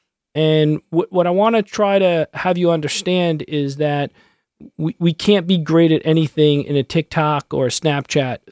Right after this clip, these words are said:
Those are entertainment factors for you. And the earlier that you understand that patience and faith in the process,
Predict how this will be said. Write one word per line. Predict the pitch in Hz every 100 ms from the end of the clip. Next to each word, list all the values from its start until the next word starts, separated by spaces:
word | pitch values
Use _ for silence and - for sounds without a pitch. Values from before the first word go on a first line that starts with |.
| _
Those | - 165 214 233 208
are | 160 156 -
entertainment | 175 160 160 170 165
factors | - 151 135 - 139
for | - 143 139
you. | 123 110 107 - _ _ _ _
And | 165 165
the | 165
earlier | 190 240 254 254 233 -
that | 175 160
you | 190
understand | - 180 170 - - 175 165 147 139 139 - -
that | 147 139 -
patience | - 190 175 180 151 131 - - - _ _
and | 139 131
faith | - 180 175 170
in | 165
the | 151
process, | - 160 160 - 143 135 -